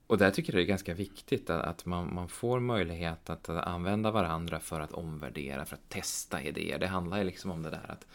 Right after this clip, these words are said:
att själv kanske tänka ut något, sen möta någon annans argumentation, lyssna på den och, ja, men nu kanske jag behöver omvärdera. Och så. Och sen så i, eh, en större grupp så kan man liksom sen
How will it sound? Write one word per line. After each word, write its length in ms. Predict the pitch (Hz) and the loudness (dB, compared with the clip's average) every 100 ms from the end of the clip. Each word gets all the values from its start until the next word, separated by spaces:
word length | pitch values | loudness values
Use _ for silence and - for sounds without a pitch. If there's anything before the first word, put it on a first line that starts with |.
| - - | -18 -14
att 140 | 78 - | -12 -10
själv 380 | - 85 78 78 | -6 -4 -4 -8
kanske 200 | 82 82 | -8 -8
tänka 380 | 80 82 80 85 | -6 -8 -4 -4
ut 260 | 87 - | -4 -6
något, 140 | 80 82 | -10 -6
sen 180 | 85 90 | -4 -2
möta 360 | 90 80 - 92 | -2 -4 -4 -4
någon 260 | 80 80 | -2 -4
annans 640 | 78 82 90 82 82 - - - - | -4 -2 -2 -2 -4 -8 -12 -20 -8
argumentation, 920 | 82 80 80 78 80 80 - 85 78 | -4 -2 -2 -4 -4 -6 -4 -2 -2
lyssna 460 | 85 85 - - 98 - | -2 -2 -2 0 -2 -2
på 80 | |
den 200 | - - 82 | -6 -4 -6
och, 80 | 80 - - - - | -6 -12 -18 -20 -6
ja, 120 | 87 | -4
men 120 | 87 87 | 0 0
nu 60 | |
kanske 280 | 90 101 87 | 0 0 0
jag 60 | 78 | -2
behöver 180 | 80 | -2
omvärdera. 840 | 76 82 80 82 98 101 92 73 92 - - - - | -2 -2 -2 0 0 0 0 -2 -4 -10 -20 -20 -20
Och 120 | - | -16
så. 140 | - - | -16 -16
Och 380 | - - - - | -16 -16 -14 -10
sen 260 | - 80 78 | -4 -4 -4
så 200 | 73 73 - - - - | -8 -10 -14 -20 -16 -8
i, 280 | 80 78 | -6 -2
eh, 120 | 76 78 - - _ - _ - | -2 -4 -6 -14 _ -20 _ -12
en 60 | 85 | -8
större 340 | - 80 82 | -6 -4 -2
grupp 440 | 80 95 - - - - | 0 0 -2 -8 -20 -20
så 140 | - - | -16 -12
kan 180 | 71 | -10
man 100 | 73 | -8
liksom 200 | 69 78 | -8 -10
sen 240 | 78 - | -10 -10